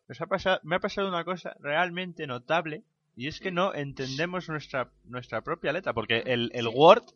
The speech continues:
Speaker 1: las letras, tenían un fondo negro extraño y se han quedado en negro.
Speaker 2: Sí, sí, es como cosas que tal. Ah, se puede leer así como, ah,
Speaker 1: Es como, es como si
Speaker 2: ah,
Speaker 1: hubiera,
Speaker 2: ah.
Speaker 1: es como si hubiera pasado la cia
Speaker 2: Sí,
Speaker 1: y hubiera
Speaker 2: nos
Speaker 1: ido
Speaker 2: han
Speaker 1: diciendo,
Speaker 2: censurado.
Speaker 1: "Esto no,
Speaker 2: Nos
Speaker 1: esto
Speaker 2: hace-,
Speaker 1: no,
Speaker 2: oye, nos
Speaker 1: esto
Speaker 2: queda,
Speaker 1: no,
Speaker 2: nos queda
Speaker 1: esto
Speaker 2: poco
Speaker 1: no".
Speaker 2: para que nos censuren, ¿verdad?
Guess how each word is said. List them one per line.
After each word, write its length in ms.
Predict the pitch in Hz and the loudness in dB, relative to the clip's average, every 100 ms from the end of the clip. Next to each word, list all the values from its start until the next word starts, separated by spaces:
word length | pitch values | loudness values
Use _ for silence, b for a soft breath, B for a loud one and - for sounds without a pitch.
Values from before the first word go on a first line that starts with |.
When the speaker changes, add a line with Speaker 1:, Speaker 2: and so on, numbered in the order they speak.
| _ - | _ -2
Speaker 1:
las 220 | 117 127 | -2 0
letras, 480 | 151 180 175 220 - | -2 -2 -6 -6 -8
tenían 240 | 123 139 | -6 -6
un 100 | 160 | -8
fondo 260 | 165 156 147 | -8 -8 -6
negro 240 | 151 135 | -6 -6
extraño 580 | 107 - 127 147 156 196 _ _ _ - | -10 -6 -2 0 -2 -6 _ _ _ -10
y 120 | 104 | -6
se 120 | - | -4
han 80 | 143 | -4
quedado 240 | 143 156 | -4 -4
en 120 | 135 117 | -6 -8
negro. 240 | 147 - | -12 -14
Speaker 2:
Sí, 160 | - 202 | -18 -18
sí, 380 | 226 220 160 156 | -16 -14 -14 -16
es 100 | - | -14
como 340 | 202 196 190 b b | -10 -10 -10 b b
cosas 380 | 226 220 254 247 | -14 -8 -10 -8
que 360 | 254 233 226 208 | -8 -8 -8 -4
tal. 320 | 208 170 - - | -2 -2 -8 -8
Ah, 1300 | 190 185 190 185 185 190 190 190 190 185 196 185 190 | -4 -2 -4 -4 -6 -6 -6 -6 -6 -4 -4 -4 -6
se 80 | 175 | -6
puede 140 | 196 | -2
leer 80 | 214 | -2
así 80 | 208 | -4
como, 180 | 196 185 - | -8 -8 -4
ah, 800 | 196 190 185 180 175 202 196 170 | -2 0 0 -2 -2 -2 -2 0
Speaker 1:
Es 60 | |
como, 140 | 180 190 | 0 2
es 80 | 185 | 2
como 160 | 196 214 | 2 2
si 40 | |
Speaker 2:
ah, 60 | 185 | 4
Speaker 1:
hubiera, 180 | 170 170 | 6 4
Speaker 2:
ah. 40 | |
Speaker 1:
es 80 | 143 | 4
como 160 | 156 160 | -4 -4
si 80 | 156 | 0
hubiera 200 | 165 160 | -2 -2
pasado 240 | 147 151 | 0 2
la 100 | 135 | 2
cia 340 | 120 147 151 - _ | 0 -2 -4 -8 _
Speaker 2:
Sí, 280 | - 349 381 | -12 -8 -6
Speaker 1:
y 160 | 127 170 | -2 2
hubiera 180 | 156 160 | 2 4
Speaker 2:
nos 80 | |
Speaker 1:
ido 100 | 170 175 | 4 4
Speaker 2:
han 60 | |
Speaker 1:
diciendo, 320 | 165 - 160 - | 4 0 2 2
Speaker 2:
censurado. 260 | 226 - - | 0 -8 -8
Speaker 1:
"Esto 340 | 135 - 196 | -4 2 2
no, 60 | 139 | 2
Speaker 2:
Nos 140 | 101 - | -4 -10
Speaker 1:
esto 260 | 143 202 | -6 0
Speaker 2:
hace-, 60 | 165 | 2
Speaker 1:
no, 100 | 127 | 2
Speaker 2:
oye, 120 | 120 | 0
nos 80 | 120 | -4
Speaker 1:
esto 120 | 147 220 | -4 -2
Speaker 2:
queda, 120 | 151 | 0
Speaker 1:
no, 60 | |
Speaker 2:
nos 80 | 127 | -2
queda 160 | 226 233 | -4 -6
Speaker 1:
esto 160 | 254 | -4
Speaker 2:
poco 100 | 339 - | -6 -2
Speaker 1:
no". 40 | |
Speaker 2:
para 160 | 247 214 | -2 -4
que 80 | |
nos 120 | 196 - | -8 -14
censuren, 420 | 180 180 190 202 | -18 -14 -12 -12
¿verdad? 240 | 170 165 | -12 -16